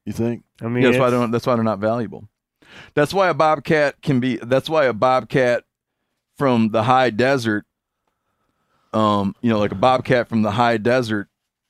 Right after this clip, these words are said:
Speaker 3: like the Mojave or something, or all manner of areas in Idaho, places in Utah, whatever,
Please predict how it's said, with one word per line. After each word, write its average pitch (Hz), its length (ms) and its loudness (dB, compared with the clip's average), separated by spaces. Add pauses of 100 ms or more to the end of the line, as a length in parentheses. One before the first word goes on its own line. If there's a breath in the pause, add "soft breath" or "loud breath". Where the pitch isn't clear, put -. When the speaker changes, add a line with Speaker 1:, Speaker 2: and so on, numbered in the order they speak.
(220)
Speaker 3:
like 98 280 -6
the 107 80 -2
Mojave 107 640 0
or 92 100 -6
something, 104 380 -4
or 98 120 -4
all 110 200 0
manner 113 380 0
of 95 60 -4
areas 95 360 -2
in 87 640 -10
Idaho, 110 500 0
places 101 360 -4
in 95 80 -2
Utah, 104 440 -2
whatever, 101 460 -2